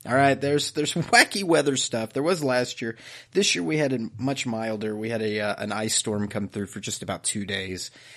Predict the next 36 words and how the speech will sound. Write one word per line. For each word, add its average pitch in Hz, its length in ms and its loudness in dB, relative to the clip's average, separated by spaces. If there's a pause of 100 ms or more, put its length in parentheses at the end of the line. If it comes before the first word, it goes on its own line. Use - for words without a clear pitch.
(220)
And 147 120 2
they're 175 120 4
not 185 180 6
really 143 220 8
winter 113 360 0
storms 95 420 -6
here. 90 120 -10
They, 110 140 -6
they 117 260 -4
really 123 340 2
are 104 220 2
ice 98 220 0
storms. 90 420 -6
It 87 100 -8
rains, 131 440 2
it 110 80 -2
flash 110 380 0
freezes, 101 600 -4
and 95 100 -2
then 95 380 -4
nobody 104 320 -2
can 95 200 -6
do 92 140 -4
anything 92 540 -6
for 92 160 -10
a 92 80 -10
day 92 240 -8
and 85 100 -8
a 90 40 -10
half. - 400 -14
So 101 340 -4 (720)
I 107 100 0
was 101 140 -2
stuck 147 260 4
at 120 80 2
home 147 600 0